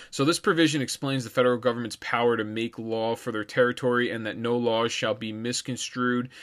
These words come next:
in the Constitution or in any state. This provision is due to threats of jealousies over territory,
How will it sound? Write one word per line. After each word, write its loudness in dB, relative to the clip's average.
in -6
the -6
Constitution -4
or -2
in -4
any -6
state. -2
This -6
provision 0
is -6
due 2
to -4
threats 0
of -4
jealousies 0
over -4
territory, 0